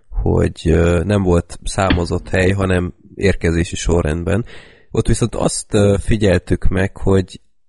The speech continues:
ebben a rendszerben az a, az a rossz mondjuk, hogy ha egy soron belül mondjuk, eh, sok párocska leül, akkor értelemszerűen egy-egy helyet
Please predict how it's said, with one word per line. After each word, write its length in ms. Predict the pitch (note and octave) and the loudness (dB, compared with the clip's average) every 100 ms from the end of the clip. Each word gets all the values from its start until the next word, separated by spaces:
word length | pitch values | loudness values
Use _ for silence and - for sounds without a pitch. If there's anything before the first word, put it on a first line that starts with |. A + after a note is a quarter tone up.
| _ - - | _ -20 -6
ebben 280 | A2 G#2 A2 | -2 2 2
a 60 | |
rendszerben 760 | G#2+ B2 - C3+ A#2+ A#2+ A#2+ A2+ | 4 0 0 0 0 2 0 0
az 200 | A#2+ C3 | -2 0
a, 180 | F#2+ - | 0 0
az 180 | A#2+ A2 | -2 0
a 100 | F2 | 0
rossz 260 | F2 - | 0 -2
mondjuk, 420 | F2+ F2+ F#2 G2+ | -2 -2 0 -2
hogy 400 | - F#2+ - - - _ _ _ - | 0 -2 -2 -14 -20 _ _ _ -10
ha 360 | - F#2 F2+ F2+ | -2 2 2 0
egy 240 | - F2 | 0 -4
soron 360 | - G#2 F2+ F2+ | -2 -2 0 -2
belül 380 | F2+ F2+ F#2 G2+ | 0 0 0 0
mondjuk, 440 | G2+ G2 F#2+ F2+ - - _ - - | 0 0 0 -2 -8 -20 _ -16 -12
eh, 400 | - - - - - - | -10 -8 -8 -8 -10 -8
sok 300 | - - G2+ | -2 -2 -2
párocska 540 | - G2 F2 E2+ - E2+ | 0 0 0 -2 -2 0
leül, 420 | F2 F2+ G2+ B2+ - - - - | 2 2 2 0 -4 -20 -20 -8
akkor 240 | G2+ - | -4 0
értelemszerűen 760 | G#2 A#2+ A#2 G#2 - G#2 G2+ G2 | 2 2 2 0 2 2 2 0
egy-egy 460 | - G2+ - F#2 - | -2 -2 0 -2 0
helyet 480 | G2 F2 - - | 2 2 -2 -12